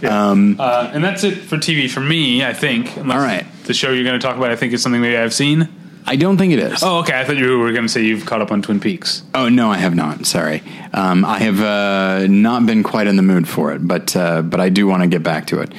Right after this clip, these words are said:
Speaker 2: If for no other reason than to get to episode eight, which I've heard a lot
Speaker 1: Oh,
Speaker 2: about,
Speaker 1: yeah,
Speaker 2: but
Speaker 1: you
Speaker 2: I
Speaker 1: got
Speaker 2: know
Speaker 1: episode
Speaker 2: nothing.
Speaker 1: eight.
Speaker 2: Yeah, but
Speaker 1: Wow.
Speaker 2: I, I don't know anything about it. I just hear it's amazing.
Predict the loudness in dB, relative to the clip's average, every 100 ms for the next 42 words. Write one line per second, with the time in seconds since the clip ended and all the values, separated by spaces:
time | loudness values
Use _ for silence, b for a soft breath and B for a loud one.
0 | B B B -6 0 2 2 2 2 4
1 | 4 4 2 0 0 0 0 0 0 0
2 | 2 0 -2 -2 0 -2 -2 0 0 0
3 | 0 0 0 0 0 0 0 0 2 2
4 | 2 2 0 2 2 2 2 -2 0 -2
5 | 0 0 0 2 4 4 4 4 4 2
6 | 0 -2 -2 0 2 2 2 2 -2